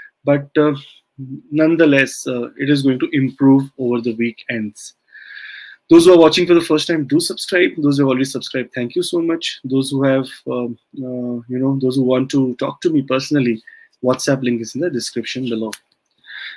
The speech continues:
Gemini ascendant people. Now here, Lagna Lord is making a transit this week. Okay, so very positive for you guys. On the other hand, if you talk about, uh, moon, currently, uh,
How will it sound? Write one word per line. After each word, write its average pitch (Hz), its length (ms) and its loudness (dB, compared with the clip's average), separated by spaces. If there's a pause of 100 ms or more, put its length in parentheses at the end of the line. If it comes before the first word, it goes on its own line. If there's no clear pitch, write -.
(140)
Gemini 165 560 6
ascendant 127 560 -2
people. 107 440 -8 (440)
Now 139 180 6
here, 160 480 4 (360)
Lagna 156 300 4
Lord 196 140 4
is 180 100 -2
making 175 260 0
a 180 60 0
transit 185 480 0
this 135 300 -2
week. 131 220 0 (120)
Okay, 269 280 -8
so 151 160 -4
very 147 240 4
positive 175 460 0
for 143 120 -2
you 127 160 0
guys. 113 320 -4 (380)
On 160 180 4
the 202 80 4
other 180 180 4
hand, 180 280 2
if - 100 -6
you 180 60 -2
talk 165 240 -4
about, 165 420 0
uh, 160 200 0
moon, 147 520 4 (1040)
currently, 170 680 4
uh, 127 220 -2